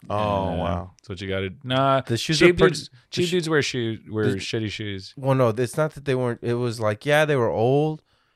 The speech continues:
Speaker 3: but they were still kinda white, like he, like, cleaned them and stuff.
Speaker 2: 'Cause he, but he stunk.
Speaker 1: And then he,
Speaker 3: But
Speaker 1: he
Speaker 3: it
Speaker 1: went
Speaker 3: doesn't,
Speaker 1: out.
Speaker 3: yeah, but the shoes.
Speaker 2: What race was he?
Speaker 3: White dude.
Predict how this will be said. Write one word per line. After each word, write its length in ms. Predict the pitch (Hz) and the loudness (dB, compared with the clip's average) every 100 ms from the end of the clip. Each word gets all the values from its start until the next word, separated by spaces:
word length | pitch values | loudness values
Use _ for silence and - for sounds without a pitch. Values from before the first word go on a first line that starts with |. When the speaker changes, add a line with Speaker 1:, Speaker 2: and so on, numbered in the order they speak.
| _ _ | _ _
Speaker 3:
but 140 | 110 98 | -6 -2
they 100 | 113 | -2
were 120 | 107 | -4
still 380 | - - 131 120 | -6 -2 -2 -2
kinda 400 | - 123 117 101 | -2 -2 0 -4
white, 420 | 87 98 104 107 | 0 2 2 0
like 220 | 95 92 | -4 -6
he, 180 | - 92 - | -8 -18 -14
like, 200 | 82 82 - - | -12 -12 -14 -16
cleaned 340 | - 107 104 | -8 -6 -6
them 140 | 90 85 | -6 -8
and 100 | 82 | -10
stuff. 420 | - 82 85 _ _ - | -12 -12 -14 _ _ -6
Speaker 2:
'Cause 140 | 113 | -4
he, 160 | 98 98 - | -4 -6 -6
but 120 | - 113 | -2 -2
he 80 | |
stunk. 480 | 104 - 156 160 101 - _ - | -2 -4 -2 -2 -6 -16 _ -8
Speaker 1:
And 80 | 113 | -2
then 120 | 117 | 0
he, 120 | 117 | -2
Speaker 3:
But 280 | 107 - 113 | -4 -2 -2
Speaker 1:
he 60 | 117 | 0
Speaker 3:
it 80 | |
Speaker 1:
went 160 | 113 139 | 2 4
Speaker 3:
doesn't, 120 | 117 - | 6 4
Speaker 1:
out. 60 | 135 | 4
Speaker 3:
yeah, 160 | 143 | 4
but 140 | 120 - | 4 0
the 80 | 101 | -6
shoes. 240 | - 175 | 0 4
Speaker 2:
What 80 | 139 | 6
race 320 | 123 151 160 | 8 6 4
was 160 | 120 92 | -2 -4
he? 140 | 92 92 _ | -8 -14 _
Speaker 3:
White 180 | 117 131 | -2 -2
dude. 180 | 104 87 | -2 -8